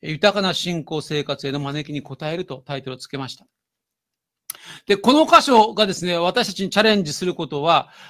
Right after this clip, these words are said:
イエス様に従うということだと思います。イエス様に従うということはどういうことでしょうか？え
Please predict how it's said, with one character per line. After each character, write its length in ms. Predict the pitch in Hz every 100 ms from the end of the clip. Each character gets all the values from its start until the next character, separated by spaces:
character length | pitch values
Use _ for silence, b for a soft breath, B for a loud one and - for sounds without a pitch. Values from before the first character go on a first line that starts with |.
| B
イ 180 | 214 247
エ 140 | 277
ス 120 | - -
様 260 | 247 214
に 320 | 220 190 - _
従 320 | - 254 240 226 262 247
う 60 | - _ _
と 140 | 196
い 60 | 214
う 60 | 165
こ 100 | 175
と 80 |
だ 100 | 190
と 80 | 156
思 120 | 147
い 60 | 156
ま 80 | 160
す。 160 | - _ _ _ _ _ _ _ _ _
イ 100 | 202 285
エ 100 | 330
ス 40 |
様 160 | 330 269
に 80 |
従 220 | - 302 302 339 339
う 60 |
と 60 | 277
い 20 |
う 40 |
こ 100 | 226
と 80 | 220
は 80 | 208
ど 340 | 151 269 294
う 60 | 381
い 80 | 370
う 60 |
こ 100 | 254
と 100 | 226
で 80 | 180
し 100 | -
ょ 80 | 151
う 40 |
か？ 220 | - - _ _ _ _ _ _ _ _ _ _ _ _ _ _ _ _ _ _ _ 302
え 360 | - - 262